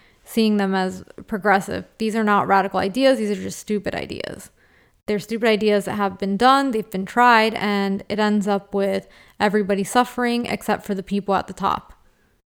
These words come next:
So now that that's over, let's talk a little bit about the coronavirus.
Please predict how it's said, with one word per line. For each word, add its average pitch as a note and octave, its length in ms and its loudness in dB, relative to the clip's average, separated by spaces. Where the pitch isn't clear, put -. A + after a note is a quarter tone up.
So A#3 360 2
now A#3+ 240 4
that A3+ 80 -6
that's A#3 240 2
over, G#3+ 260 -2
let's - 260 -8
talk G#3+ 260 -2
a - 20 -4
little A3 160 0
bit G#3 100 -4
about G#3 260 0
the G#3 60 -8
coronavirus. G#3 880 0